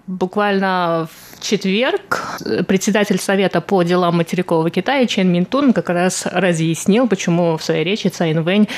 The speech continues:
использовала, э, эту цифру, что семьдесят лет с момента эвакуации Китайской Республики, тогда правительства Гоминдана,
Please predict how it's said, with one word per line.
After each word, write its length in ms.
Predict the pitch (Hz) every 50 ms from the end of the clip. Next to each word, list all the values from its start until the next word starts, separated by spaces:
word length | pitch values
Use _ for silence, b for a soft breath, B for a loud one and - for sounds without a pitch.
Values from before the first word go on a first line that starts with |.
| B B B B -
использовала, 800 | 175 - - - 170 165 160 165 170 165 165 160 160 151 147 - -
э, 180 | 165 156 - -
эту 260 | - 175 - 160 160
цифру, 440 | - - - 160 156 - - 160 156
что 280 | - - - - 160
семьдесят 380 | 160 - 165 160 170 - - -
лет 260 | 196 220 247 240 - - -
с 140 | - - -
момента 760 | 180 170 175 175 180 185 196 208 202 196 - 190 180 170 170 B B B B B B B
эвакуации 800 | - 196 185 190 190 - 208 196 214 247 247 - - 226 214 196 190
Китайской 380 | - - - 185 185 - -
Республики, 680 | 170 175 - - 262 277 277 247 226 233 - 220 214 196 -
тогда 220 | 180 165 170 165
правительства 500 | 165 165 165 170 175 - - - - 185
Гоминдана, 640 | 165 185 180 170 180 175 170 190 202 214 208 175